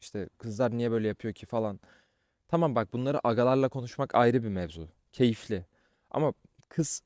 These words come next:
bakış açısı bambaşka bir şey. Gerçekten bambaşka bir şey. Yani sen gidip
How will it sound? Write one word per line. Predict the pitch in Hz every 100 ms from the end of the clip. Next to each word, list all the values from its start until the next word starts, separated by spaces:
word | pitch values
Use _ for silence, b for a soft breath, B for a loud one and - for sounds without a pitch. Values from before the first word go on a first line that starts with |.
| _
bakış | 110 120 - 143
açısı | - - 131 107
bambaşka | 120 120 101 - 87
bir |
şey. | - 85 87 _ _ _ _ _ _ _
Gerçekten | 151 156 147 - 135
bambaşka | 117 110 - - 82
bir |
şey. | - 80 104
Yani | 117 113
sen | 104 143 147 - _ _ _ _ _ _
gidip | 127 139